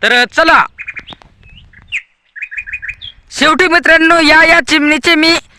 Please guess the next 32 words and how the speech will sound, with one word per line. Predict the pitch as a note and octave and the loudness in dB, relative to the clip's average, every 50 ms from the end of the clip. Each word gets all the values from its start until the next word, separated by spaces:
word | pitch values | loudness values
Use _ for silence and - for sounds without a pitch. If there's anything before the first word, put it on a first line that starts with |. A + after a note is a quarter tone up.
| - - _ - | -20 -14 _ -2
अ, | F3 | 0
अंडे | G#3+ A#3 A#3+ A#3+ A3 A#3 C4 C4+ A#3 D#4 D#4+ | 2 4 4 4 4 4 4 2 2 0 0
जे | C4+ D#4+ | 2 2
आहेत | D#4+ D#4 D#4 D4+ - D#4 D#4+ E4 E4 - - | 2 2 2 0 2 2 2 2 2 0 -2
तर | C4 C#4+ | -2 -2
तिच्या, | - - - B3 - F4+ E4+ | -2 -4 -6 -2 0 0 0
तिच्या | - D4+ B3 E4 D#4+ | 0 0 0 0 0
घरामध्ये | A3+ B3 C#4 D4+ D4+ D4 D4+ D4 D#4+ E4 | 2 2 2 2 2 2 2 2 0 0
ठेवून | - - D4 D4+ D#4+ D#4+ | -2 -2 -2 0 0 0
दिलेले | D4+ D#4+ D4 D4+ C#4 C#4 | 0 2 2 2 2 2
आहेत | C#4+ D4 C#4+ - - | 2 2 0 -2 -4
खोप्यामध्ये. | B3 B3+ B3 D4+ D#4 D#4+ D4+ D4+ C4+ B3+ D4 D#4 - - - - - - - - - - - - - - _ - | -4 -2 0 0 0 2 2 2 0 0 -2 -4 -6 -10 -20 -20 -20 -20 -20 -20 -20 -20 -20 -20 -20 -14 _ -2
आणि | A3 B3+ C4 C#4 C#4+ C#4+ C#4+ C#4+ A3+ - | -2 0 0 0 -2 0 -2 -2 -4 -4
चिमण्या | C#4 C#4 C4+ C4 C4+ D4+ D#4 | -4 -4 -2 0 0 0 0
ज्या | C#4 D4+ D#4 | 2 2 0
आहेत | D4+ - D#4+ D#4 D#4 D#4+ - - - - _ _ - | 0 2 2 0 0 0 -2 -8 -18 -20 _ _ -8
तर, | G#3 A#3 A#3+ | -4 -2 0
अ, | C4 C4 C4 C4 C4+ | 2 2 2 2 2
माझ्या | B3 C4 C4 C#4 C4 D#4 C4+ | 0 0 0 2 2 2 2
आजूबाजूला | B3 B3+ A#3 D4 C#4+ D4+ D4 B3 C#4+ C#4+ D4 B3 - | 2 2 0 0 0 0 0 0 0 0 0 -2 -2
ओरडत | - A3 C#4 C#4 C#4 C#4+ D#4+ - | -2 0 0 0 2 0 0 0
आहेत. | D4 C#4+ C#4+ C#4+ - D4 D4 D4+ _ _ - - - - - - - - - - - - - - - | 0 0 0 2 2 0 0 0 _ _ -16 -16 -16 -14 -14 -16 -14 -14 -14 -14 -14 -16 -12 -4 0
तर | D#4 D#4+ E4 | 0 0 0
सर्वात | - D#4 D#4+ E4 E4+ F#4 F4+ - D#4+ | 0 0 0 2 2 2 2 0 0
महत्त्वाची | E4 E4 E4 E4 - E4+ F4+ F4 F4+ | 2 2 2 2 2 0 0 0 0
गोष्ट | D4 C#4 E4 D#4+ - - E4+ | 0 2 2 2 2 0 0
म्हणजे | E4 E4+ E4 F4 | 0 0 0 0
मित्रांनो, | E4+ E4+ E4 E4+ E4+ E4 E4 E4+ F4 F4+ F#4 G4 - - - - - _ - | -2 -2 0 0 0 0 2 2 2 4 2 2 0 -6 -20 -20 -20 _ -8
तुम्हाला | C4+ C4+ E4+ F4+ F#4 F#4 | -4 0 0 2 2 2
सांगतो | - F4+ E4+ E4 C#4+ - E4+ E4+ | 2 2 0 0 0 0 0 0
की | C#4+ E4+ E4 D#4 | 0 0 0 2
या | E4 F4+ | 2 2